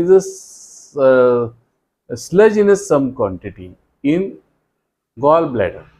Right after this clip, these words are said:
किंवा, अ, कॉमन बाइल डक्ट असा एक रिपोर्ट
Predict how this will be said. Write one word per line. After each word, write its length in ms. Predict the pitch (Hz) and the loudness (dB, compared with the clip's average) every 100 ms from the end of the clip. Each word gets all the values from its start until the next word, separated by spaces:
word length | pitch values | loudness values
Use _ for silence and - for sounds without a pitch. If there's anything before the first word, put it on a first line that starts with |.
| _ _ _ - | _ _ _ -6
किंवा, 380 | 156 180 233 277 _ _ _ _ _ - | -2 0 -2 -4 _ _ _ _ _ -6
अ, 340 | 120 117 110 107 | -2 0 0 -2
कॉमन 380 | 147 147 165 180 | 0 2 2 -2
बाइल 340 | 135 113 113 101 | -2 -2 -2 -4
डक्ट 160 | 95 _ - | -8 _ -12
असा 220 | 110 - | -6 -4
एक 160 | 170 - _ - 160 | -4 -6 _ -10 -6
रिपोर्ट 320 | 208 214 | -2 0